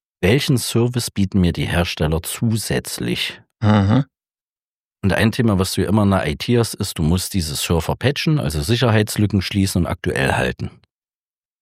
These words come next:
Speaker 1: Das ist aber eine Tätigkeit, die muss ja nun kein, kein hochqualifizierter Surfer-, äh, Surfer-Admin im Unternehmen machen, sondern das kannst du auch einen sehr qualifizierten Mitarbeiter vom Dienstleister übernehmen lassen.
Speaker 2: Mhm.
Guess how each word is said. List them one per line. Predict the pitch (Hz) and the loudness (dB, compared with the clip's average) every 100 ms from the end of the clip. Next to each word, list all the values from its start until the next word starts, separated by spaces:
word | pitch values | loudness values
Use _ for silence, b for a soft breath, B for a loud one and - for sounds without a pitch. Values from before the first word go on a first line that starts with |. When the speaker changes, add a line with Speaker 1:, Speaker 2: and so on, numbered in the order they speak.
| _ _ _ | _ _ _
Speaker 1:
Das | - 85 | -10 -4
ist | 98 | 2
aber | 95 | 2
eine | 87 | 2
Tätigkeit, | - 113 113 104 104 98 | 0 -2 0 -2 0 0
die | 85 | 2
muss | 92 101 | 2 2
ja | |
nun | 90 95 | 2 2
kein, | 95 90 87 | 2 2 2
kein | 87 85 78 | 2 0 2
hochqualifizierter | 127 - - 95 95 - 92 104 92 | 0 0 -2 0 0 -2 -2 -2 0
Surfer-, | 85 104 120 117 - - | 0 0 0 0 -2 -4
äh, | 90 | -4
Surfer-Admin | 90 123 127 - - 110 | -2 -2 0 -2 0 0
im | 107 | 2
Unternehmen | 85 92 73 76 104 | 0 0 0 2 2
machen, | 123 151 147 | 2 0 0
sondern | 107 90 | 2 2
das | 82 | 0
kannst | - 104 - | 0 -2 -2
du | - | -2
auch | 117 143 | 0 0
einen | 92 | -2
sehr | 78 85 | 0 0
qualifizierten | 117 - 110 98 87 98 85 | 0 0 0 -2 -2 -2 0
Mitarbeiter | 78 - 92 90 90 | 0 0 0 0 0
vom | - 92 | 0 2
Dienstleister | 147 165 - 80 78 - | 2 0 0 0 0 -2
übernehmen | - 156 143 73 131 | -2 -2 0 -2 -2
lassen. | 117 - 104 - | -2 -4 -6 0
Speaker 2:
Mhm. | 110 98 | 0 2